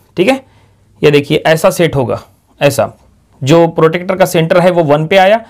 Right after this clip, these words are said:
और जो ज़ीरो डिग्री है वो ओ की तरफ गया, और ये वन के ऊपर आप यहाँ पे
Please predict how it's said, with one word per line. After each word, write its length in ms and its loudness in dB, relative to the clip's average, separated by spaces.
और 160 0
जो 160 2
ज़ीरो 300 4
डिग्री 280 2
है 160 2
वो 160 0
ओ 200 2
की 120 0
तरफ 220 2
गया, 260 -2
और 180 4
ये 140 2
वन 260 0
के 140 -4
ऊपर 220 2
आप 280 0
यहाँ 220 -2
पे 220 0